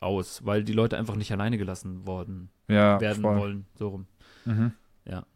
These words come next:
Speaker 1: Die Leute wollen einfach jemanden, der sie bei der Hand nimmt.
Speaker 2: Aber ich f-, find das sehr spannend. Also ist das,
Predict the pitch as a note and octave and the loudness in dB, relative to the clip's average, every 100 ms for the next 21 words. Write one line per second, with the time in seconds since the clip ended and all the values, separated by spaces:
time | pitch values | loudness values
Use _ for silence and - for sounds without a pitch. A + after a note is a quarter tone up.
0 | _ - A#2 B2 A#2 C3+ B2 A2 A#2 A2 | _ 0 2 2 4 2 2 0 0 2
1 | A2 G2+ G2+ G2 F#2+ G2 F2+ _ _ _ | 0 0 -4 -6 -8 -10 -14 _ _ _
2 | _ _ _ _ _ _ _ _ _ _ | _ _ _ _ _ _ _ _ _ _
3 | _ _ _ _ - - - G#2+ A2+ D3 | _ _ _ _ -14 -8 4 6 6 0
4 | C#3 - D3 E3+ C#3 - A2+ - D3+ A#2+ | -4 -2 0 2 2 2 0 0 -2 -2
5 | G2+ G2+ G#2 - B2 - | -4 -2 -2 -2 -4 -4